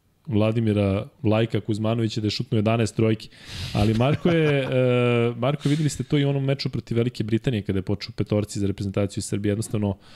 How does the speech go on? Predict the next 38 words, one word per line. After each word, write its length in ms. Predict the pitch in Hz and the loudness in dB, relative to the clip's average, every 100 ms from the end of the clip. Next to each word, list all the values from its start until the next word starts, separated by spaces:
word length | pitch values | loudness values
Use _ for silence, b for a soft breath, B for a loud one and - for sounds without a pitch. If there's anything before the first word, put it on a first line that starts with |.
| B B | B B
on 120 | 110 | -2
je 60 | 101 | 0
odličan 340 | 110 123 - | 2 0 -4
šuter 420 | 90 113 - 92 101 - | -4 -4 -2 -4 -6 -8
i 120 | 92 | -6
neke 260 | 92 95 104 | -2 -2 -2
akcije 260 | 98 - 104 | -4 -4 -10
su 120 | 107 | -6
za 100 | 101 | -2
njega 300 | 101 107 95 113 | 0 0 -2 -8
i 120 | 98 | -8
on 80 | 95 | -6
jednostavno 360 | 101 - 101 | -6 -6 -8
kada 140 | - 101 | -4 -2
uđe 180 | 101 98 | -2 -4
u 20 | |
seriju 300 | - 104 98 | -2 0 2
jako 240 | 98 - | 0 -2
dobar. 300 | 101 104 95 - B B B | -2 0 -2 -6 B B B
I 60 | 104 | -2
ja 100 | 101 | 2
volim, 220 | 113 110 | 2 0
recimo, 260 | 110 120 | -4 -6
kad 120 | 113 - | -6 -4
se 80 | |
on 80 | 117 | -4
podigne 300 | 104 117 113 | 0 0 0
šut, 220 | 104 120 | -2 -2
nekako 280 | 117 107 - | -4 -6 -4
mi 100 | 113 | -4
to 160 | 104 120 | 0 0
uliva 240 | 117 120 | 2 2
više 260 | 110 120 120 | 2 -2 -4
poverenja 400 | 123 113 120 123 | -2 0 2 0
nego 140 | 123 | 0
neko 240 | 120 - 120 | 0 0 0
drugi, 360 | 117 127 123 123 B B B B | 2 2 0 -4 B B B B
em, 560 | - 113 113 113 113 123 | -4 0 0 0 -4 -4